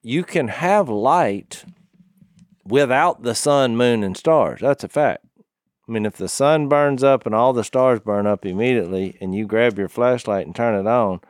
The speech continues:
it will work. <laughs> It's just the simple logic. But I made a point, and I wanna revisit it, that in Revelation twenty-one,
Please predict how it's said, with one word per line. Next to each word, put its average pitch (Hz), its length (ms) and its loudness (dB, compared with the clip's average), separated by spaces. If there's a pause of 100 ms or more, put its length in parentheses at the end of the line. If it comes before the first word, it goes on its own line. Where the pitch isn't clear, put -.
(220)
it 139 180 0
will 160 240 2
work. 143 440 0 (1000)
<laughs> - 100 -12 (1600)
It's 175 220 0
just - 220 -2
the 120 80 -4
simple 113 580 -2 (240)
logic. 110 480 0 (340)
But 127 140 2
I 196 140 2
made 220 260 4
a 143 80 4
point, 147 580 2
and 120 140 -2
I 123 60 4
wanna 147 260 2
revisit 131 640 2
it, 113 220 0 (540)
that 135 180 2
in 135 160 2
Revelation 175 720 4
twenty-one, 143 960 0